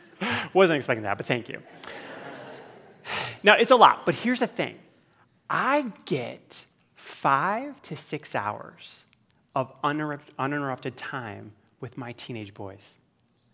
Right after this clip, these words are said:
It's amazing. I would not get that time any other way.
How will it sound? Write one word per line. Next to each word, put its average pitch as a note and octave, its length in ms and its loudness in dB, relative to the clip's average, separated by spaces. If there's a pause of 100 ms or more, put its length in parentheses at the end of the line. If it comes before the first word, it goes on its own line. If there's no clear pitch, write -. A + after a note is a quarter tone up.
(1800)
It's C#3+ 160 -10
amazing. A#2 580 -6 (1500)
I - 140 -4 (100)
would F3+ 160 -4
not F#3 480 -6
get E3+ 260 -12
that E3 260 -12
time C3+ 640 -8 (360)
any D#3+ 180 -8
other D3+ 140 -6
way. E3 380 -16